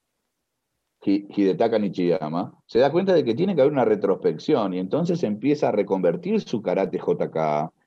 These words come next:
y lo convierte en otra cosa, que aunque mantiene los principios de la J K, también tiene una búsqueda interior interesante.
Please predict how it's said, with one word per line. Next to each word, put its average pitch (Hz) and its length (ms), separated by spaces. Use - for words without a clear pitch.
y 85 60
lo 90 120
convierte 151 500
en 185 60
otra 196 280
cosa, 120 440
que 82 160
aunque 82 260
mantiene 139 560
los 160 140
principios 143 500
de 120 60
la 117 60
J 175 340
K, - 420
también 139 580
tiene 151 200
una 131 140
búsqueda 123 400
interior 101 580
interesante. 87 800